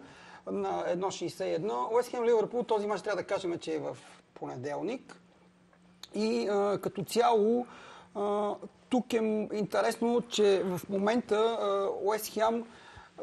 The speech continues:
така, е в една доста лоша поредица. Ливърпул обаче е много силен гост.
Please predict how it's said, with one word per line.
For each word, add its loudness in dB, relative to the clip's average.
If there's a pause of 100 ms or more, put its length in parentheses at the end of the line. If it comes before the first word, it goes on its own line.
(520)
така, 2 (300)
е -2
в -2
една 0
доста 2
лоша 2
поредица. -2
Ливърпул 0
обаче 0
е -2
много 0
силен -2
гост. -4